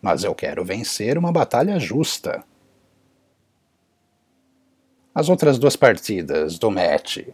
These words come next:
composto por quatro partidas de xadrez rápido, empataram. Então o norueguês e o chinês foram para o desempate no relâmpago. O primeiro blitz empatou.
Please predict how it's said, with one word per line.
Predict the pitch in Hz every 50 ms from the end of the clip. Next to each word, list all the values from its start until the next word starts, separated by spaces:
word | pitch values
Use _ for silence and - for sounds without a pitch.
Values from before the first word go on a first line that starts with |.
| - _ _ _
composto | - 92 90 - 90 87 85 - - -
por | - - 92 85 - _ _ _ _
quatro | 110 - - 107 113 - - - 127 120 98
partidas | - 104 90 82 - - 95 90 78 - 78 82 87 -
de | -
xadrez | - - 87 85 80 - 87 104 -
rápido, | - 113 104 104 - - 147 131 147 156
empataram. | 175 190 - 208 202 - - 98 76 69 - - - _ _ _ _ _ _ _ _
Então | 170 180 185 - - 101 87
o | 92 92
norueguês | 90 90 92 95 101 98 92 73 82 73 69 78 87 85
e | 95
o | 104
chinês | - - 143 143 131 135 143 -
foram | - - 147 147 147 143
para | - 143 131 131 139
o | 139
desempate | 120 127 135 131 135 139 135 120 - 95 104 117 117 - - 135
no | 123 120 117 120 127
relâmpago. | 113 - - 131 127 120 113 107 104 - - - 82 71 69 69 65 - - _ _ _ _ _ _ _ _ _ _ _ _ _ _ _ _ _ _ _ _ _ _ _ _ _ _ _ _
O | 190
primeiro | - - 104 90 82 - 117
blitz | 135 151 170 185 202 -
empatou. | 214 220 - 202 202 190 - - 92 - -